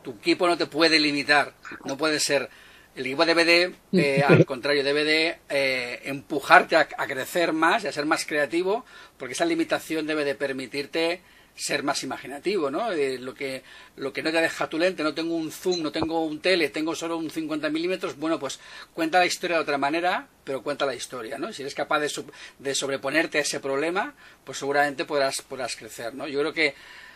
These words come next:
Speaker 1: eh, esto... Eh, es un poco, digamos, lo que, lo que, lo que sucede con los deportistas, ¿no? El deportista que más le cuesta, que más se esfuerza, que más trabaja,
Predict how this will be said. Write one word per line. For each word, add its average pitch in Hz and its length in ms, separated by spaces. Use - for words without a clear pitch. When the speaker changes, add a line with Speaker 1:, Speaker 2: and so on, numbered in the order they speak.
Speaker 1:
eh, 131 580
esto... 175 720
Eh, 143 560
es 156 140
un 170 140
poco, 180 180
digamos, 180 400
lo 185 140
que, 143 420
lo 139 300
que, 127 460
lo 123 120
que 117 80
sucede 160 300
con 156 160
los 139 160
deportistas, 131 720
¿no? 165 160
El 156 60
deportista 151 420
que 165 80
más 165 240
le 156 160
cuesta, 180 480
que 135 80
más 175 240
se 151 80
esfuerza, 160 520
que 151 100
más 156 220
trabaja, 175 480